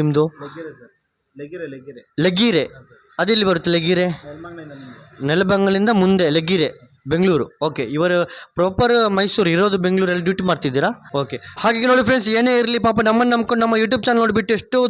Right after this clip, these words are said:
Speaker 1: ದೂರದಿಂದ ಇವತ್ತು ನಮ್ಮ ಶೋರೂಮಿಗೆ ವಿಸಿಟ್ ಮಾಡಿದ್ದಾರೆ. ವಿಸಿಟ್ ಮಾಡಿದ್ದಲ್ಲ, ಅದೊಂದು ಸಖತ್ತಾದಂಥ ಒಂದು ವೆಹಿಕಲನ್ನು ಕೂಡ ಪರ್ಚೇಸ್ ಮಾಡಿದ್ದಾರೆ. ಹಾಗೆ ಸರ್, ನೀವು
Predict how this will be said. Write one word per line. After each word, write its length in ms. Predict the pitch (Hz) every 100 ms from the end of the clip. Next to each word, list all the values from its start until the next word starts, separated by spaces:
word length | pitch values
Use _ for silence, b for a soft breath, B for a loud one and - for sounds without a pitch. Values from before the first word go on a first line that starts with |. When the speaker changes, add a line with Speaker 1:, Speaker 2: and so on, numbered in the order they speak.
| 202
Speaker 1:
ದೂರದಿಂದ 260 | 240 233 240
ಇವತ್ತು 200 | 233 220
ನಮ್ಮ 140 | 226 226
ಶೋರೂಮಿಗೆ 400 | 226 214 214 202 - B B 185
ವಿಸಿಟ್ 260 | 214 - 240
ಮಾಡಿದ್ದಾರೆ. 400 | 233 220 214 220 214 B 202
ವಿಸಿಟ್ 260 | 185 247 - 220
ಮಾಡಿದ್ದಲ್ಲ, 380 | 233 226 233 226
ಅದೊಂದು 180 | 220 220 220
ಸಖತ್ತಾದಂಥ 600 | 208 233 233 233 214 208
ಒಂದು 140 | 214 208 B B B
ವೆಹಿಕಲನ್ನು 360 | 196 185 262 240
ಕೂಡ 80 | 220 220
ಪರ್ಚೇಸ್ 240 | 226 196 214
ಮಾಡಿದ್ದಾರೆ. 300 | 214 202 202 190 B -
ಹಾಗೆ 140 | 240 226
ಸರ್, 160 | 233 208
ನೀವು 160 | 226